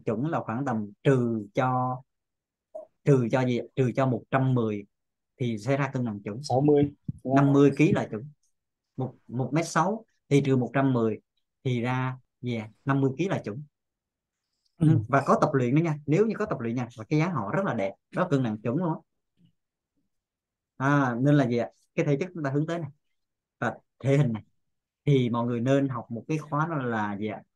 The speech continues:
Speaker 1: À, thay gân đổi cốt để
Speaker 2: Thay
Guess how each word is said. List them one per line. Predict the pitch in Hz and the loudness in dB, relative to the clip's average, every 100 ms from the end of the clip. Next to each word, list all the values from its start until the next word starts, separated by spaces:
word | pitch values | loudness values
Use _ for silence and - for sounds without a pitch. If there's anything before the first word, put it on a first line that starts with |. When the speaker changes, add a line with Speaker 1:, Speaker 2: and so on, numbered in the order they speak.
| - | -12
Speaker 1:
À, | 117 107 104 104 104 - _ _ _ | -6 -4 -4 -6 -10 -12 _ _ _
thay | 143 | 0
gân | 131 131 | 2 2
đổi | 127 135 | 0 0
cốt | 175 196 _ _ _ - | -2 -2 _ _ _ -10
để | 123 131 156 - _ _ | -2 0 0 -6 _ _
Speaker 2:
Thay | - | -20